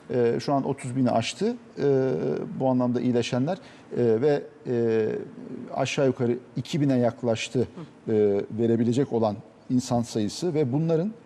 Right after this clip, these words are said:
Speaker 1: yüzde doksan beşinden daha fazlası gönüllü bir şekilde "Ben veririm." dedi.
Speaker 2: Ya, ne
Speaker 1: E,
Speaker 2: güzel bir
Speaker 1: ve,
Speaker 2: ülkede yaşıyoruz.
Speaker 1: e, biz, e, aşağı yukarı sekiz yüzü aşkın,
Speaker 2: Hı.
Speaker 1: e, immün plazma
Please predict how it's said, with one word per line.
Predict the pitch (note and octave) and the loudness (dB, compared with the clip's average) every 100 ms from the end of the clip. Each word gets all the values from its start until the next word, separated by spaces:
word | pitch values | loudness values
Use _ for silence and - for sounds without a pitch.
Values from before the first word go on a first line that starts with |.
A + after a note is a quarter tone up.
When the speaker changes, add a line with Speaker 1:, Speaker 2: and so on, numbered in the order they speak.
| - | -6
Speaker 1:
yüzde | C#3 C3 C#3+ | -4 0 0
doksan | C#3 - D#3 C3+ - | 0 0 -2 -2 -6
beşinden | A2+ C3 - D3 D#3+ D#3 | -2 -2 0 0 0 2
daha | C3+ D3+ | 2 2
fazlası | C3+ A2 G#2+ - - - - | 0 -4 -6 -6 -8 -10 -4
gönüllü | A#2 C3+ C#3+ D3 | 0 0 0 -4
bir | C3 | -4
şekilde | A2+ - A2 E3 F3 - - - D3 | -4 -4 -4 -4 -6 -12 -20 -6 0
"Ben | C#3 | 2
veririm." | C3+ A#2 G2+ F#2+ | 2 2 -2 -6
dedi. | F#2+ E2+ | -8 -6
Speaker 2:
Ya, | G3 D#3+ D#3 - - | -6 -6 -8 -10 -6
ne | - | 0
Speaker 1:
E, | A2 | 2
Speaker 2:
güzel | G#3 F3+ E3+ | 2 0 -4
bir | E3+ D#3 D3 | -10 -8 0
Speaker 1:
ve, | C#3+ | 2
Speaker 2:
ülkede | D3 F3 | 2 0
yaşıyoruz. | E3+ C#3 B2+ A#2+ A#2 | -4 0 2 2 0
Speaker 1:
e, | C3 | -2
biz, | E3 C#3+ - - - - - - | -4 -6 -12 -18 -20 -20 -10 -4
e, | |
aşağı | - C3+ - D#3+ | -2 -2 0 0
yukarı | C3 B2+ D3 E3+ - | 0 -2 -4 -4 -8
sekiz | - - D#3+ | -6 -4 -2
yüzü | C#3 B2+ | -2 0
aşkın, | - B2+ - F3 E3 - | 0 -2 -2 -4 -4 -8
Speaker 2:
Hı. | F3+ D3+ - - | -14 -14 -10 -4
Speaker 1:
e, | A2+ | 0
immün | C3+ C#3 D3 | 0 0 0
plazma | C3+ C#3+ C3 B2+ A#2+ | 0 0 0 0 -2